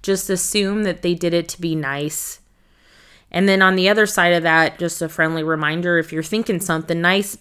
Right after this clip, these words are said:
tell the person. You know, we're all sitting here craving to make sure that we're doing okay.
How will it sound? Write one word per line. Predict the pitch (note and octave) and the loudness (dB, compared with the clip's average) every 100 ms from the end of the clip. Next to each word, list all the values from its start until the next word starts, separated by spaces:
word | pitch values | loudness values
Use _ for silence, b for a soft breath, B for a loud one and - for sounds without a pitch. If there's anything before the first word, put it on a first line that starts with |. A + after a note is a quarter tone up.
| _ | _
tell | - A#3 D4+ F4+ | -6 0 2 2
the | C4+ | 0
person. | - E3 - C#3+ D#3 | 0 -2 0 -4 -2
You | G3 | 0
know, | B3 | 0
we're | D4 A#3+ | 0 2
all | G#3+ G3 | 2 0
sitting | - A3 G#3 | -2 -4 -2
here | G3+ F#3+ | -2 -2
craving | - G#3 A3 A3 G#3 F#3+ | -2 0 2 2 0 0
to | G3 | -2
make | F#3+ F#3 | -2 -6
sure | - G3+ G3 | -4 -2 0
that | F#3 | 0
we're | E3+ E3 | 0 -2
doing | E3+ G3 A#3+ A#3 | -2 0 0 0
okay. | E3+ D#3 - D3 E3 A#3+ C4 | 0 -2 -4 -2 0 0 -2